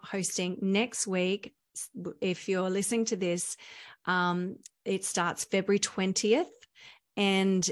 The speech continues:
it is an online event held in a Facebook group. Um, you can look at the links below wherever you're watching or seeing this so that you can go sign up for it, or you can, um, go to my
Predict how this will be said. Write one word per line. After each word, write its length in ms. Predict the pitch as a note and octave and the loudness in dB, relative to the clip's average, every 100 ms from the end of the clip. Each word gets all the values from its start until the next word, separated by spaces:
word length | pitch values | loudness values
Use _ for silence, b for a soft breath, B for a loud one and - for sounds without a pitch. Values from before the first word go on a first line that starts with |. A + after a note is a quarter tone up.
| - | 0
it 320 | G3 F#3+ G3 | 0 0 0
is 340 | - F#3 F3+ E3+ | -2 0 0 -2
an 80 | F#3+ | 0
online 360 | C#4 C#4 A#3+ | 2 4 4
event 520 | G#3 F#3+ F#3+ F#3+ - - _ | 4 4 2 2 -2 -8 _
held 320 | - A3 A3 | 0 6 8
in 100 | G#3+ | 6
a 40 | |
Facebook 440 | G#3 F#3+ F#3 - G3 | 4 -2 -4 -6 -6
group. 360 | F#3 F#3 F3+ - B B B _ | -2 0 0 -4 B B B _
Um, 400 | F#3 F3+ F#3 F#3+ | -4 -2 -2 -4
you 160 | - F#3 | -6 -6
can 500 | - F#3 F3+ F3+ F#3 - | -2 -2 0 -2 -6 -6
look 340 | F#3 G#3 A3+ | 0 2 4
at 80 | G#3+ | 2
the 80 | G#3 | 4
links 360 | G3+ G3 - | 2 0 -2
below 280 | - F#3+ F#3+ | -2 2 2
wherever 260 | F#3 F3+ F3 | 2 0 0
you're 120 | F3 | -2
watching 320 | F#3+ - F#3 | -2 -2 -2
or 40 | |
seeing 340 | E3+ A3+ A3+ A3+ | 0 2 6 8
this 220 | G#3+ G#3 | 6 6
so 140 | G#3+ | 2
that 140 | G3 F#3 | 0 0
you 120 | F#3+ | -2
can 100 | F#3 | -2
go 160 | F3+ F3 | -2 -2
sign 260 | - F#3 | -2 -2
up 160 | G#3 - | -2 -2
for 240 | - G#3+ | 0 2
it, 140 | G#3+ G#3+ B B _ | 2 -2 B B _
or 320 | G#3+ G#3 G#3 | 4 6 6
you 440 | G#3+ A3 G#3+ F#3+ F#3+ | 6 4 2 2 0
can, 580 | F#3+ G3+ F#3 F3+ F3+ - - | -2 -4 0 0 0 -2 -2
um, 580 | F3+ F3 E3+ F3 F3 - - - | 0 0 0 -2 -4 -10 -20 -12
go 220 | E3 F#3+ | -2 0
to 80 | F#3+ | 0
my 440 | F#3 F3 E3+ E3+ | 0 -2 -4 -4